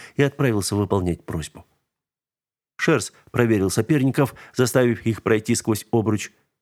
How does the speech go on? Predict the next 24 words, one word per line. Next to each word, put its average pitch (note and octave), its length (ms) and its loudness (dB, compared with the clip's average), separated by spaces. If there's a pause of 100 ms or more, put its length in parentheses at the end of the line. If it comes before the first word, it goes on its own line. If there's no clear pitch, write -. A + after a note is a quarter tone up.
(140)
Артефакт - 460 -2
не C#3 80 2
засветился, A#2+ 680 -2
значит, A#2+ 460 0
ничего A#2 400 0
постороннего F#2+ 760 -2
они F2+ 260 0
не E2+ 260 -4
имели. D#2 380 -6 (680)
«Предупреждаю A2+ 880 2
обоих. G#2+ 640 0
Поединок B2+ 500 2
начинается B2+ 640 2
и A#2 40 0
заканчивается A#2 800 2
по A#2 140 0
моему B2 300 2
сигналу. F#2+ 680 2 (540)
Тот, A2 160 2
кто - 180 0
не A2 120 2
остановится G#2+ 720 0
после G2 340 0
гонга A2 480 2